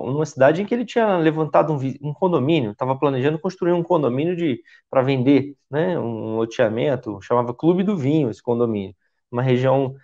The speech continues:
eh, serrana no Rio Grande do Norte, que é o estado dele. E ele também ali, era um, era um, a distância era de trezentos metros, Raíssa e Carol. Era a mesma situação, né? Uma obra pancada com dinheiro público, milionária,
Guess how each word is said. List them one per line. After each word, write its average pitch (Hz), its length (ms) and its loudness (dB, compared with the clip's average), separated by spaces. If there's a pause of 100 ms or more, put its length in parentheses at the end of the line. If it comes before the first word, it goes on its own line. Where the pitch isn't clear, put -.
(300)
eh, 107 100 -8
serrana 135 680 0
no 143 100 0
Rio 156 140 4
Grande 156 240 2
do 190 100 2
Norte, 165 320 4
que - 60 0
é 170 40 4
o - 20 6
estado 175 320 4
dele. 190 340 6 (640)
E 123 280 0
ele 143 260 4
também 180 460 4
ali, 165 300 2
era 170 160 6
um, 180 140 0 (160)
era 156 160 -2
um, 143 180 -6 (140)
a 123 80 4
distância 190 380 -2
era 180 80 -2
de 170 100 -6
trezentos 202 420 2
metros, 165 360 2
Raíssa 123 420 -4
e 113 60 -14
Carol. 113 320 0 (320)
Era 185 220 6
a - 20 4
mesma 226 320 4
situação, 175 540 0
né? 123 200 -6
Uma 131 160 6
obra 156 340 8
pancada 135 440 0
com 135 120 -10
dinheiro 139 300 -2
público, 208 480 -2
milionária, 175 760 4